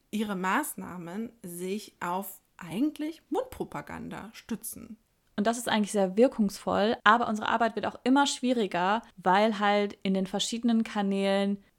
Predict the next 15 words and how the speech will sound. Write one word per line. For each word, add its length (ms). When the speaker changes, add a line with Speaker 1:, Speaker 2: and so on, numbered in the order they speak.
Speaker 2:
die 200
Literaturseiten 1700
und 220
Rezensionsseiten 1120
einfach 340
immer 240
kleiner 480
werden. 440
Also 260
das 200
Erste, 500
was 260
so 140
gekürzt 720
wird 320